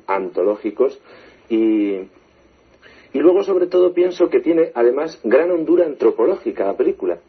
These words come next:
frente a lo que han dicho muchas veces. Lo que pasa es que está planteado todo con tal sencillez,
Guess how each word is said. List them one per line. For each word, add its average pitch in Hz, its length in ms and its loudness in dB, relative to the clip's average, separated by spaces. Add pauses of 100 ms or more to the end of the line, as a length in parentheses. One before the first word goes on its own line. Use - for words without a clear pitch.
(480)
frente 180 260 2
a 180 40 0
lo 143 80 0
que 127 60 -2
han 98 80 -6
dicho 107 200 -4
muchas 131 320 -2
veces. - 420 -4
Lo 104 120 2
que 110 60 4
pasa 165 160 2
es 175 60 -6
que 156 100 0
está - 260 -2
planteado 160 340 2
todo 139 220 0
con 107 160 -4
tal 147 180 -2
sencillez, 131 480 -4